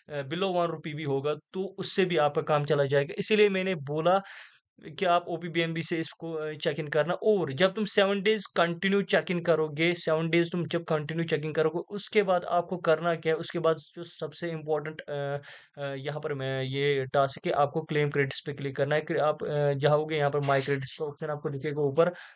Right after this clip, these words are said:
यहाँ पर माई क्रेडिट्स का ऑप्शन आपको ऊपर दिखेगा, simply इस पे क्लिक करो, तो आपको द-, आप देख सकते हो मेरे कितने क्रेडिट।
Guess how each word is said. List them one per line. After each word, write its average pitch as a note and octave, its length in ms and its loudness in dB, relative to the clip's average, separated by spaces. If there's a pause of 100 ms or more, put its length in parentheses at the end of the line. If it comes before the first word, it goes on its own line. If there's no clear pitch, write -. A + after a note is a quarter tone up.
(220)
यहाँ D#3 140 -4
पर F3 100 -8
माई E3 180 0
क्रेडिट्स E3+ 280 -8
का E3+ 100 -2
ऑप्शन D#3+ 180 -2
आपको D3+ 280 -2
ऊपर D3 140 -2
दिखेगा, C#3+ 280 -2
simply D#3+ 300 0
इस D#3+ 160 0
पे E3 60 0
क्लिक D3 240 -2
करो, D#3+ 180 4
तो F3+ 140 -2
आपको E3 320 4
द-, D#3+ 120 -4
आप F3 240 2
देख F#3 140 2
सकते F3+ 280 -2
हो F3 60 0
मेरे D#3+ 220 0
कितने D#3 260 -4
क्रेडिट। D3 200 -6